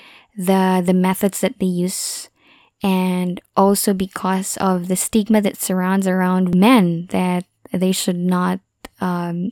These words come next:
appear weak and they should not show emotions. They just need to, um, bury it down on themselves and try to process it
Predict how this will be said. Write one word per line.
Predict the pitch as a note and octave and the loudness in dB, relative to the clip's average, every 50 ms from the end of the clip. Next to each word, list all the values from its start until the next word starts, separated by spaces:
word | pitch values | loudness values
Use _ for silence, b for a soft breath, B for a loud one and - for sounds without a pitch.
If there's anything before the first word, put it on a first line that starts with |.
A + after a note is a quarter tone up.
| - - | -6 -8
appear | F#3+ - - - A3 G3+ G3 F#3+ | -8 -6 0 2 2 4 4 4
weak | F#3 F3 F#3 G#3+ G#3+ G#3+ G#3+ G#3+ A3 - - | 2 4 4 4 4 6 4 2 0 -4 -4
and | - F#3 F#3 F3+ | -4 -2 0 0
they | F#3 F#3 | -2 -2
should | - - - F3 F3 | -2 -4 -4 -4 -2
not | F3 F3 F3 F#3 - | -2 -2 -4 -4 -6
show | - - G#3+ A3 | 0 2 4 4
emotions. | A3 A3 G#3+ G#3 G#3 G#3 G3+ - - G3+ G3+ G3 G3+ - - | 6 6 6 6 4 2 0 0 -2 0 0 0 -2 -2 -2
They | - F#3 F#3 | -2 -2 0
just | F3+ F#3+ F#3 - - | 0 -2 -4 -4 -4
need | - F#3+ F#3+ F3+ F3+ - | -2 0 0 0 -2 -2
to, | - F#3 F3 F3+ - b b b b b b b b b b b b b _ | -2 -2 -2 -2 -6 b b b b b b b b b b b b b _
um, | - F#3 F3+ F3+ F3+ F3 F3 E3+ D#3+ E3 | -4 -2 -2 -2 0 -2 -2 -4 -6 0
bury | E3 G3 G3 G#3 G#3+ G#3 G#3 G3+ | 2 4 6 6 6 6 4 2
it | G3 B3 - | 2 -2 -2
down | - F#3+ F#3 F#3 F#3 F#3 F#3 F#3 F#3 F#3 F#3 F3+ - | -2 0 0 2 0 0 0 0 0 0 0 -2 -2
on | - F#3 F3+ | -2 0 0
themselves | F3+ F3+ E3+ E3+ - - - G3 G3 G3 F#3+ G3 F#3+ F#3+ F3+ - | 0 -2 -2 -4 -4 0 2 2 4 4 4 2 2 0 -2 -2
and | - F3+ F#3 - | -4 -4 -4 -2
try | - F3+ F#3 - | -2 -2 -2 -2
to | - F#3+ | -4 -8
process | - - F#3 F3+ F#3+ - G3+ F#3 - F#3+ | -4 -2 -2 0 0 -2 -2 -2 -2 -2
it | F3+ F3+ F3 - | -2 -2 -2 -4